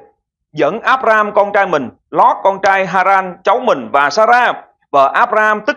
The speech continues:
dâu mình đồng ra khỏi Ur thuộc xứ Canh-đê, đặng qua xứ Canaan, khi đến Charan thì lập gia cư tại đó. À, chúng ta thấy rằng là, rằng, rằng là lúc ban đầu đó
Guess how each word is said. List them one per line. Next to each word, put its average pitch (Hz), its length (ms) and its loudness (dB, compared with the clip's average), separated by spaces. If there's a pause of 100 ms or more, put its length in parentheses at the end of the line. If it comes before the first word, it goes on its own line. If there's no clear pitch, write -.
dâu 220 140 4
mình 175 220 -2 (360)
đồng 180 360 2
ra 202 140 2
khỏi 156 180 0
Ur 247 320 0 (460)
thuộc 135 200 -2
xứ 196 220 -2
Canh-đê, 165 420 0 (420)
đặng 170 240 -2
qua 240 140 4
xứ 254 160 0
Canaan, 240 500 0 (240)
khi 226 200 -2
đến 240 440 0 (200)
Charan 214 520 2 (100)
thì 165 420 0 (140)
lập 127 340 -4 (100)
gia 135 220 2
cư 131 400 -4
tại 95 120 -4
đó. 107 200 -2 (2000)
À, 151 100 -2
chúng 233 140 0
ta 233 60 4
thấy 233 100 2
rằng 247 140 2
là, 165 160 2
rằng, 151 220 0
rằng 147 140 -2
là 147 140 4
lúc 185 160 0
ban 220 140 0
đầu 156 220 2
đó 220 240 0